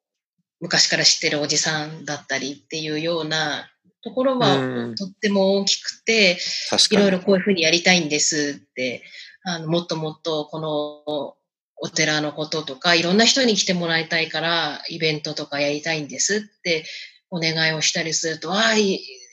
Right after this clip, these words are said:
Speaker 1: 応援す-、するから、こう、やってやって」とか、あの、「その盛り上がることは大事だから」って言って、こう、応援してくださ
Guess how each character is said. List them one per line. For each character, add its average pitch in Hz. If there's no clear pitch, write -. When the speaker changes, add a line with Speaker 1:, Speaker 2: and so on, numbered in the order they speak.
Speaker 1:
応 185
援 185
す-、 -
す -
る 190
か 185
ら、 156
こ 160
う、 151
や 151
っ -
て 170
や 147
っ -
て」 165
と 139
か、 160
あ 170
の、 160
「そ 175
の 151
盛 156
り 170
上 165
が 170
る 170
こ 160
と 156
は 147
大 160
事 -
だ 156
か 139
ら」 123
っ -
て 226
言 220
っ -
て、 226
こ 196
う、 -
応 175
援 170
し -
て 175
く -
だ 156
さ -